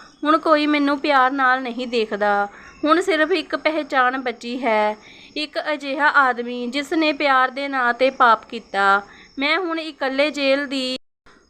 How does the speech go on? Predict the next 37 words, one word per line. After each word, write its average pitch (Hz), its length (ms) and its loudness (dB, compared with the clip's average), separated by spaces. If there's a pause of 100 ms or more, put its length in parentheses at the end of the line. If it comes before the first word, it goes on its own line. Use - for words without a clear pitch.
(100)
ਉਸ 294 200 -6
ਸੀਲਨ 285 460 -4
ਭਰੀ 302 320 -2
ਕੋਠੀ 285 420 0
ਵਿੱਚ 277 260 -6
ਬੈਠਾ 269 440 -2
ਸੀ, 269 360 -8 (280)
ਜਿੱਥੇ 285 380 -2
ਨਾ 294 240 4
ਸੂਰਜ 285 440 -4
ਦੀ 294 160 -6
ਰੋਸ਼ਨੀ 269 440 2
ਸੀ, 277 360 -6 (280)
ਨਾ 294 300 4
ਹੀ 330 180 -4
ਹਵਾ 302 320 2
ਦੀ 254 160 -6
ਤਾਜ਼ਗੀ, 220 680 -2 (320)
ਨਾ 285 260 6
ਹੀ 339 160 -2
ਇਨਸਾਨੀਅਤ 285 800 0
ਦੀ 277 220 -8
ਕੋਈ 269 280 4
ਆਹਟ। 240 520 2 (320)
ਇੱਕ 294 200 -4
ਟੁੱਟੇ 302 420 -2
ਹੋਏ 311 200 2
ਪੱਥਰ 277 420 -2
'ਤੇ 277 200 2
ਬੈਠਾ 269 580 2
ਮੈਂ 269 340 -2
ਆਪਣੇ 277 340 -2
ਹੱਥਾਂ 285 360 0
ਨੂੰ 262 220 -2
ਘੂਰ 294 160 2
ਰਿਹਾ 233 320 4
ਸੀ, 233 400 -8